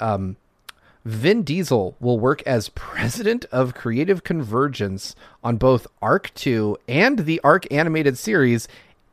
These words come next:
and he's the executive producer of Arc two.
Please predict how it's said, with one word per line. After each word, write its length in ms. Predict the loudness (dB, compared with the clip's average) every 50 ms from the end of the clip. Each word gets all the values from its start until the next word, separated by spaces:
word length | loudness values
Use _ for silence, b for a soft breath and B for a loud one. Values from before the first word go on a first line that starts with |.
| _ _ -14
and 440 | -10 -6 -4 0 2 4 4 4 4
he's 200 | 2 2 0 0
the 120 | 0 0 0
executive 640 | 0 2 2 4 4 4 4 2 0 0 0 0 0
producer 560 | -2 0 2 0 0 0 0 0 0 0 -2
of 420 | 0 2 4 6 6 4 4 0 0 2
Arc 320 | 4 4 4 4 0 -4
two. 400 | -8 -4 -2 -2 -2 -2 -6 -10